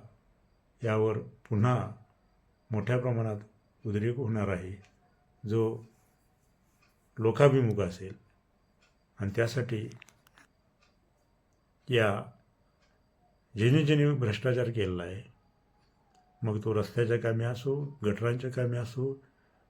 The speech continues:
शाळा दुरुस्तीच्या कामे असो, मुतारींच्या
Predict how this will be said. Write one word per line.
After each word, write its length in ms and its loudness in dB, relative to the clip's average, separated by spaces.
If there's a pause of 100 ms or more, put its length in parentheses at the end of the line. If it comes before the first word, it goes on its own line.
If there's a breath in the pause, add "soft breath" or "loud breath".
(140)
शाळा 440 4 (380)
दुरुस्तीच्या 560 -2
कामे 280 -2
असो, 320 -4
मुतारींच्या 920 -2